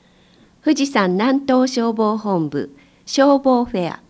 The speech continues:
十一月十二日、三島消防庁舎敷地、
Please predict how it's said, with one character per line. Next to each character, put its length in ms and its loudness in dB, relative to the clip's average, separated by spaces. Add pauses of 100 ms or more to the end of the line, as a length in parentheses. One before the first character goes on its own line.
(440)
十 220 2
一 200 -2
月 320 -2
十 220 4
二 160 2
日、 440 -4 (640)
三 140 4
島 340 2
消 300 2
防 200 2
庁 280 0
舎 200 -8
敷 320 -10
地、 320 -6